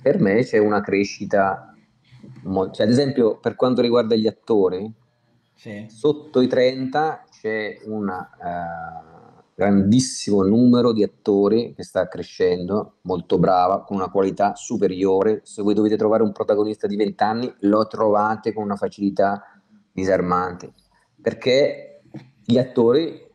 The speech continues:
Speaker 1: hanno, studiano moltissimo, hanno questa mentalità americana, chiamiamola così, di dover imparare che lo, la, l'attore è un mestiere,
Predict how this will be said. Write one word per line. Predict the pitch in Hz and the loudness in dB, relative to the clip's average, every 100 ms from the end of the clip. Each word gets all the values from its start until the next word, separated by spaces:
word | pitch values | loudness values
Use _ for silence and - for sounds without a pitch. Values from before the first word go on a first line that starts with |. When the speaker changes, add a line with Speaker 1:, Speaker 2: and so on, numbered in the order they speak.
| 135 131 - _ - | -18 -18 -20 _ -6
Speaker 1:
hanno, | 117 120 120 127 147 143 107 101 98 98 98 98 | -4 0 2 4 4 2 0 -4 -6 -10 -16 -20
studiano | - - 131 107 101 135 | -8 2 4 4 2 2
moltissimo, | 117 101 - 98 - - 101 147 165 _ _ _ _ _ | 2 2 0 -2 -2 -2 0 0 -4 _ _ _ _ _
hanno | - 110 104 | -2 0 0
questa | 101 101 101 | 0 -2 -2
mentalità | 98 90 104 101 110 - | -4 -2 0 2 0 0
americana, | 123 107 92 107 90 87 | 0 2 0 -2 -4 -6
chiamiamola | 90 85 85 82 | -6 -8 -8 -10
così, | - 85 80 113 - - _ | -10 -8 -6 -8 -8 -20 _
di | - | -2
dover | 95 98 | 2 4
imparare | 95 95 95 90 90 | 2 0 2 2 2
che | - 110 - - _ _ | 0 -4 -4 -14 _ _
lo, | - 113 | 0 2
la, | 107 104 | 4 2
l'attore | 107 104 107 104 104 101 - 123 101 | 0 0 2 2 0 -2 0 2 4
è | 107 | 2
un | 90 98 | 0 0
mestiere, | 101 - - 98 82 80 95 107 | -2 -2 -8 -4 -2 -2 -2 -4